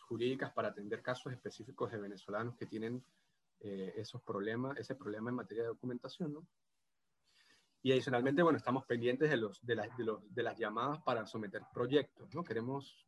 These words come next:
tenemos muchas ideas. Claro que vamos a comenzar con cosas bien concretas y de acuerdo a nuestras posibilidades y, bueno,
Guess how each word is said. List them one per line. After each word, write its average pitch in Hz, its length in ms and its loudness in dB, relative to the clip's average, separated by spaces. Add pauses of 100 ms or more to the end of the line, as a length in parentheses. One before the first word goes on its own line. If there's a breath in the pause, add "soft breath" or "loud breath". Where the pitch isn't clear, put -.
tenemos 120 260 0
muchas 139 300 0
ideas. 139 640 4
Claro 123 220 0
que 104 240 -4 (640)
vamos 131 260 4
a 151 60 2
comenzar 107 340 -2
con 135 140 2
cosas 139 280 0
bien 135 200 2
concretas 139 580 2
y 107 400 -2
de 120 120 -2
acuerdo 123 300 0
a 143 40 2
nuestras 131 240 -2
posibilidades 110 680 -2
y, 131 40 0
bueno, 110 260 0